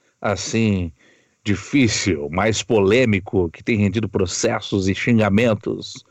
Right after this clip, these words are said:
no podcast brasileiro e, quiçá, mundial,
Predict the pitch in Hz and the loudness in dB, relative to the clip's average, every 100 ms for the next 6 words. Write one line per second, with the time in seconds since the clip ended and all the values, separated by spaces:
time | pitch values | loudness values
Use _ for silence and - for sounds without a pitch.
0 | _ - - - 110 104 123 123 107 107 | _ -20 -20 -4 -2 0 0 0 0 0
1 | 120 113 - 120 - - - - 139 113 | 0 0 0 0 0 -14 -4 -2 0 2
2 | 104 107 123 113 117 104 - 123 117 _ | 2 4 4 2 0 -2 0 0 -2 _
3 | _ _ - 131 175 156 117 120 98 73 | _ _ -2 2 4 4 4 2 2 -4
4 | 67 - | -10 -12